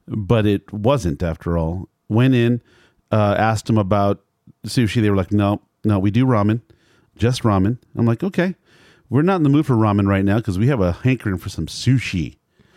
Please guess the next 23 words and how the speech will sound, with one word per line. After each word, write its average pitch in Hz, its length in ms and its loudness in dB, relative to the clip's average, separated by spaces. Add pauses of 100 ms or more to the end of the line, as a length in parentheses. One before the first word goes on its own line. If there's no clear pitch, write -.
(360)
So 113 560 2
they 117 180 2
said, 113 220 0
"Hey," 120 300 0 (200)
I 110 60 0
said, 107 220 0
"You 131 80 2
know 160 60 2
any 151 120 2
spots, - 540 -4
like, 98 160 -4
right 110 180 0
here 117 180 -2
where 101 100 0
we 104 40 0
can 98 140 -2
go?" 107 240 0 (380)
"Yep, 131 380 0
Sushi 139 400 -2
Ken 82 340 -2 (280)
or 110 320 0
Ken 131 280 0
Sushi 110 480 -2